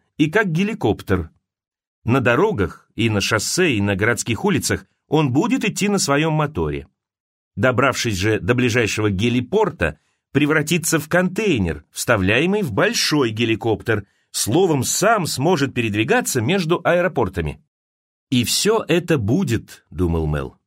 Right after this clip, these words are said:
«Если не совсем такое, то что-то похожее». Самые фантастические мечты так быстро становились реальностью,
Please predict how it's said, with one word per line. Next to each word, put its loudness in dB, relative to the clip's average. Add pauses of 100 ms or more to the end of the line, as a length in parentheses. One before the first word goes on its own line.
(360)
«Если 2
не 2
совсем 0
такое, 0
то -2
что-то -2
похожее». -2 (960)
Самые 2
фантастические 0
мечты 0
так 0
быстро 0
становились 0
реальностью, 0